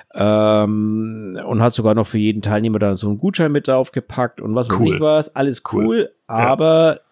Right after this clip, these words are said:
Speaker 1: vor zwei Jahren hätte ich gesagt, hätten sie über die Bude eingerannt bei dem, bei dem Workshop.
Speaker 2: Mhm.
Speaker 1: Jetzt, äh, ist es so, dass du sagst, ähm, ja, also, mal, mal gucken, ob die Dinger voll werden, ne? Ob da was los ist. Ähm,
Speaker 2: Aber meinst
Speaker 1: also
Speaker 2: du,
Speaker 1: es, es,
Speaker 2: liegt,
Speaker 1: es fällt
Speaker 2: meinst du,
Speaker 1: schon
Speaker 2: es liegt daran oder am, oder am Blitz, am Blitzen selber?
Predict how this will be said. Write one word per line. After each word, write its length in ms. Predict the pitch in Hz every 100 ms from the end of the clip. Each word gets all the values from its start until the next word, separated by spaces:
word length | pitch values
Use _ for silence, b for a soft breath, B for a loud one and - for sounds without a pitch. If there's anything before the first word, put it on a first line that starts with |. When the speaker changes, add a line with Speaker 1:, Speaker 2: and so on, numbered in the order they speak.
| -
Speaker 1:
vor 320 | - 139 139
zwei 220 | - 120
Jahren 260 | 113 120 156
hätte 160 | 143 135
ich 60 |
gesagt, 220 | - 135
hätten 180 | 135 135
sie 80 | 131
über 120 | 127
die 100 | 123
Bude 360 | 110 143 226 151
eingerannt 440 | 90 95 87 92 104
bei 80 |
dem, 300 | 95 98 104 -
bei 100 | 101
dem 120 | 101
Workshop. 400 | 101 110 175 - _ B B
Speaker 2:
Mhm. 280 | 120 107 123
Speaker 1:
Jetzt, 420 | 113 120 - -
äh, 300 | - 135 139
ist 120 | 143 147
es 140 | 131
so, 160 | 139 139
dass 200 | 135 -
du 120 | 135
sagst, 440 | 131 127 - - -
ähm, 580 | 123 127 131 131 139 147
ja, 220 | 151 269 427 466 494 494 523 _ _ -
also, 500 | 156 165 175 185 180
mal, 440 | 185 190 185 156
mal 160 | 170 180
gucken, 200 | 214 147
ob 180 | 117 117
die 120 | 117
Dinger 240 | 123 120 101
voll 260 | 117 107
werden, 180 | 95 87
ne? 120 | 127 160
Ob 120 | -
da 100 | 113
was 140 | 101
los 240 | 101 90 90
ist. 240 | 78 - -
Ähm, 320 | 98 110 120 B B B B B
Speaker 2:
Aber 100 | 101
meinst 160 | 135 -
Speaker 1:
also 100 | 170
Speaker 2:
du, 20 |
Speaker 1:
es, 200 | - -
es, 100 | 156
Speaker 2:
liegt, 120 | 151
Speaker 1:
es 100 | 170
fällt 220 | - 180 226
Speaker 2:
meinst 100 | 185
du, 40 |
Speaker 1:
schon 40 | 220
Speaker 2:
es 60 |
liegt 140 | 175 180
daran 160 | 185
oder 160 | 180 156
am, 180 | 147 151
oder 180 | 165 131
am 140 | 117
Blitz, 720 | 107 107 - - - - - -
am 120 | 117
Blitzen 320 | 123 127 -
selber? 500 | 101 101 101 90 -